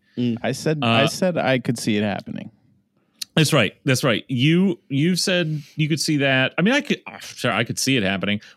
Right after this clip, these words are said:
Speaker 3: We said on the stream on election night, on Day's stream, you and me, Brian,
Speaker 1: Mm-hmm.
Speaker 3: we were like, "No,"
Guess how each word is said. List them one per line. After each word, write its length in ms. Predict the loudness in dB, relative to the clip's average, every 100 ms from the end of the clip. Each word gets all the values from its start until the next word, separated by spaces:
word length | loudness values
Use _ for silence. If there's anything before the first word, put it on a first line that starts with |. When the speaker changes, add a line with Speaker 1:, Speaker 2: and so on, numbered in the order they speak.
| 0
Speaker 3:
We 140 | 2
said 240 | 2 2 2
on 220 | 2 2
the 100 | 0
stream 420 | 0 0 0 2
on 120 | 0
election 400 | 0 0 -2 -2
night, 300 | 0 0 -2 -4 -6
on 500 | -4 -2 0 -2 -2
Day's 300 | 0 0 -2
stream, 440 | -4 -2 0 0
you 80 | 0
and 80 | 0
me, 80 | 0
Brian, 400 | 0 -2 0 0
Speaker 1:
Mm-hmm. 140 | -2 -4 -6
Speaker 3:
we 140 | -4
were 80 | -2
like, 240 | -2 -2
"No," 560 | 0 2 4 2 0